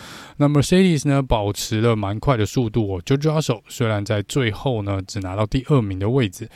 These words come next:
但他的最后一圈的 Flying Lap，呃，是有机会去挑战 Max Verstappen 的。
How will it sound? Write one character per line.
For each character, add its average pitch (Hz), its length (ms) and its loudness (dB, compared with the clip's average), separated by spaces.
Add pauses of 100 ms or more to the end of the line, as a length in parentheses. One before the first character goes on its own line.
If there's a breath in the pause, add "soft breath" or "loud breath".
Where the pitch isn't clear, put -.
(260 loud breath)
但 123 160 -2
他 143 280 -4
的 120 360 0
最 156 160 2
后 147 140 6
一 143 40 0
圈 139 140 -2
的 135 60 0
Flying 131 320 0
Lap， 139 200 -2 (140)
呃， 101 240 -2
是 139 180 -4
有 104 200 -2
机 139 320 -6
会 135 260 0
去 117 200 -4
挑 101 180 4
战 101 200 -2
Max 101 300 -6
Verstappen 117 460 -2
的。 107 160 -10